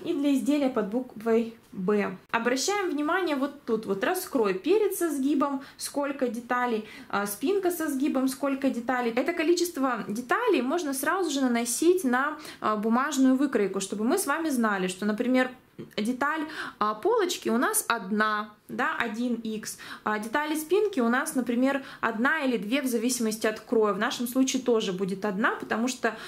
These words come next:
и перед, и спинка краятся со сгибом посередине.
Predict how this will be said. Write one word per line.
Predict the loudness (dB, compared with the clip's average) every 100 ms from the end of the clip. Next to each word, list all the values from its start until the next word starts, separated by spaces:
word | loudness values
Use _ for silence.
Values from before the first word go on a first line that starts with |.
| -16 -12 -4
и | -2
перед, | 4 4 4 0
и | -2 -4
спинка | 0 0 2 -2 -2
краятся | 0 2 2 -2 -2
со | 0 0
сгибом | 0 0 0 2 0
посередине. | 0 0 2 2 2 2 0 0 -2